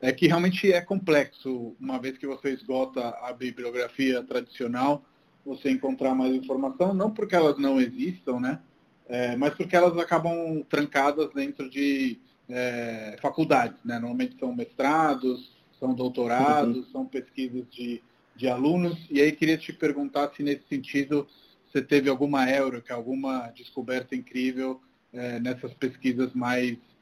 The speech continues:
Speaker 1: é, aspas,
Speaker 2: Ah,
Speaker 1: de
Speaker 2: tive.
Speaker 1: ratos de biblioteca, né? <laughs>
Speaker 2: Não, tive. Pri-, primeiramente que as bibliotecas brasileiras têm que começar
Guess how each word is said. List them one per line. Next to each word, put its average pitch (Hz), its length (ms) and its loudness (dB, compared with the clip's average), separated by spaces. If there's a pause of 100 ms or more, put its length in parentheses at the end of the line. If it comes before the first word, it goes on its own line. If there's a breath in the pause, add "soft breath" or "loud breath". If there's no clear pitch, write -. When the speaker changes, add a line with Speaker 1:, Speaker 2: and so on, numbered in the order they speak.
(260)
Speaker 1:
é, 117 280 -4
aspas, 131 500 0
Speaker 2:
Ah, 120 240 4
Speaker 1:
de - 140 -6
Speaker 2:
tive. 120 180 6
Speaker 1:
ratos 131 420 4
de 139 100 -2
biblioteca, 131 840 0
né? 123 240 -6 (140)
<laughs> - 800 0 (220)
Speaker 2:
Não, 135 120 6
tive. 147 320 8
Pri-, 214 160 4
primeiramente 220 800 4 (120)
que 117 600 -2 (400)
as 151 140 2
bibliotecas 165 720 8 (360)
brasileiras 127 680 6
têm 127 160 0
que 127 100 -6
começar 107 800 2